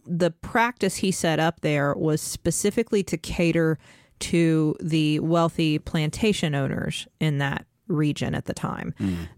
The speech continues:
Speaker 1: And, uh, not to the owners and their families so much as the people that they owned, the people who were enslaved. And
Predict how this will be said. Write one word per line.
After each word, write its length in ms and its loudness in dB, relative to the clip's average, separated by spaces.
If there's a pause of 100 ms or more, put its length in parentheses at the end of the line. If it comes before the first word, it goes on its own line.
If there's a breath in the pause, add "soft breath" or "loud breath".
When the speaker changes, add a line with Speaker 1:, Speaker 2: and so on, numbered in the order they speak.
Speaker 1:
And, 480 2 (360)
uh, 300 0
not 320 2 (140)
to 260 2
the 220 0
owners 400 2
and 120 0
their 100 0
families 540 2
so 200 0
much 380 0
as 540 0
the 180 -2
people 380 -2
that 220 0
they 220 2
owned, 340 -6 (720)
the 200 0
people 280 -2
who 140 2
were 100 2
enslaved. 580 -4 (540 loud breath)
And 440 2